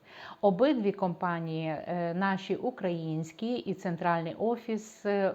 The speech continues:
в місті Харкові. От. Тому, е, компанії зараз знаходяться в непростій ситуації, так і, як і вся наша Україна. Але я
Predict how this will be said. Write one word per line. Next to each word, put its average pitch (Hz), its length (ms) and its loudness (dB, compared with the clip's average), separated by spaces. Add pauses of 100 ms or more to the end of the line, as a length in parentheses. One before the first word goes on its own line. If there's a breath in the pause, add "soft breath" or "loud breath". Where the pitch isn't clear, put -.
(120)
в 185 60 -4
місті 208 420 0
Харкові. 165 680 -2 (1000 loud breath)
От. 170 460 0 (200)
Тому, 233 680 4
е, 190 300 4
компанії 208 640 2
зараз 180 400 4
знаходяться 170 1000 -4
в 185 80 -6
непростій 190 640 -2
ситуації, 214 760 0
так 175 240 -6
і, 156 180 -4 (140)
як 175 220 -2
і 165 40 -6
вся 165 240 -2
наша 165 380 -4
Україна. 202 840 -4 (640 loud breath)
Але 190 260 4
я 240 460 2